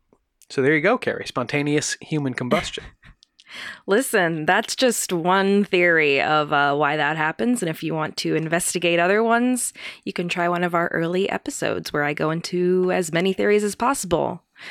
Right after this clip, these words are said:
Speaker 2: Didn't find any about being a clairvoyant making you spontaneously combust, but hey, why not?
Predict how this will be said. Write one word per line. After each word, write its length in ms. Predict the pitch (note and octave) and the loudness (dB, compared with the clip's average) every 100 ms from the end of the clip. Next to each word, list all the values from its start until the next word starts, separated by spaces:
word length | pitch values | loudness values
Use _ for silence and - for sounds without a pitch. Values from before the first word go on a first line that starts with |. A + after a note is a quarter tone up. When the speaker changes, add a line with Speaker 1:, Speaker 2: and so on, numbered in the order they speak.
| - - - | -16 -18 -2
Speaker 2:
Didn't 280 | A#3+ A#3+ A3 | 2 4 4
find 380 | - G#3 G3+ G3 | 2 4 4 4
any 220 | F#3 F#3 | 4 2
about 280 | F3 E3+ F3 | 2 0 2
being 280 | E3+ F3+ F3+ | 2 2 0
a 80 | |
clairvoyant 920 | - F3+ D#3+ D3+ D#3 F#3+ F3 E3 F3 - | 0 2 2 2 2 2 2 0 -4 -4
making 380 | D#3+ - D#3+ D#3 | -4 -2 -4 -2
you 160 | D3+ | -4
spontaneously 800 | - D#3 D#3 E3 D3 D3+ - - | -4 -4 -6 -6 -8 -8 -6 -8
combust, 480 | - D3+ D3+ F#3+ - | -6 -4 -4 -4 -4
but 140 | - | -4
hey, 520 | F3+ A#3 D3+ E2+ E3+ - _ - - - - - | -2 -2 -2 -4 -6 -12 _ -20 -20 -20 -20 -14
why 240 | D3 D#3+ | -10 -6
not? 460 | G3 F#3 - - | -4 -2 -4 -6